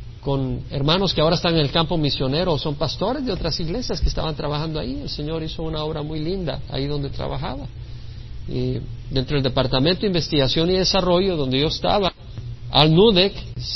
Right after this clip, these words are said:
dejó el trabajo y fue misionero en China, comunista.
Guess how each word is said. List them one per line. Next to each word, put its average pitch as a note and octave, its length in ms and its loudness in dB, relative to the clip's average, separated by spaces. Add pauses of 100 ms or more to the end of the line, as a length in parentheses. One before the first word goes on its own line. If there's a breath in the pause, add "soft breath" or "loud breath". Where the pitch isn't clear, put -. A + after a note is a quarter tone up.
(140)
dejó C#3 440 4
el E3+ 120 -2
trabajo F3 420 2
y G#3+ 100 -2
fue E3 160 -2
misionero D#3+ 720 -2
en D3+ 120 -4
China, B3 360 -2 (120)
comunista. A3 560 -4